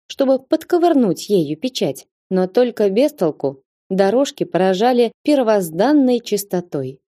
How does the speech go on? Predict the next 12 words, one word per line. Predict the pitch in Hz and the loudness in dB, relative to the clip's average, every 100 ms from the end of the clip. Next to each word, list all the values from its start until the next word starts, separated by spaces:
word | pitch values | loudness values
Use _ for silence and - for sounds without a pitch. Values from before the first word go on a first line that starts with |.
| _ - | _ -2
Лишь | 208 214 | 0 0
многочисленные | 214 190 185 185 214 202 185 190 185 | 0 2 2 2 0 0 0 2 0
помощники | 185 180 214 240 - 170 170 | 0 0 0 -2 -4 -2 0
главного | 165 196 202 185 170 | 2 0 0 0 -2
садовника, | 175 175 214 247 208 175 160 - - | 0 0 0 2 0 -2 -6 -6 -16
скрывая | - 311 202 151 139 | -2 0 2 0 0
любопытство, | 151 190 196 311 311 - 185 175 _ | 0 -2 0 -2 -2 -4 -4 -4 _
искоса | 330 359 285 269 240 | 0 0 -4 -4 -2
поглядывали | 190 180 214 220 208 202 | 0 0 0 0 0 0
на | 196 | 0
меня, | 190 185 160 135 131 _ _ | 0 0 0 -2 -8 _ _
недоумевая, | 247 247 214 240 233 233 170 143 135 | 0 2 2 2 2 0 0 -2 -4